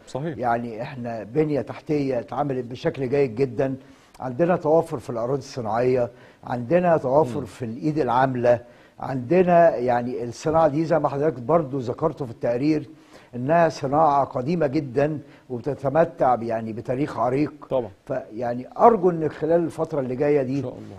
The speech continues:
Speaker 2: ان احنا نقدر نستثمر كل ال-، الز-، ال-، المناخ اللي موجوده حوالين العالم ده كله.
Speaker 1: إن شاء الله.
Speaker 2: احنا مؤهلين لهذا.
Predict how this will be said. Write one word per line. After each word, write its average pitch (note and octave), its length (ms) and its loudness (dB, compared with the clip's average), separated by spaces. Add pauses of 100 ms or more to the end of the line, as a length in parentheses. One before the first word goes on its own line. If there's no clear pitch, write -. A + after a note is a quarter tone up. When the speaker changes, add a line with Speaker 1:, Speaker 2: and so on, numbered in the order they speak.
Speaker 2:
ان C3 160 -4
احنا E3 440 0 (180)
نقدر F3 320 2
نستثمر C#3+ 800 -4 (360)
كل F#3 260 2
ال-، C#3 300 -2
الز-، B2 160 -6
ال-، A2+ 260 -4
المناخ A#2+ 600 0
اللي C#3+ 120 -2
موجوده C#3+ 300 -4
حوالين C#3 340 -4
العالم C3 340 0
ده A#2 80 -6
كله. B2 460 -4
Speaker 1:
إن G2+ 60 -14
شاء - 180 -16
الله. A2 100 -10
Speaker 2:
احنا C#3+ 220 -6
مؤهلين D3 460 0
لهذا. D3 480 6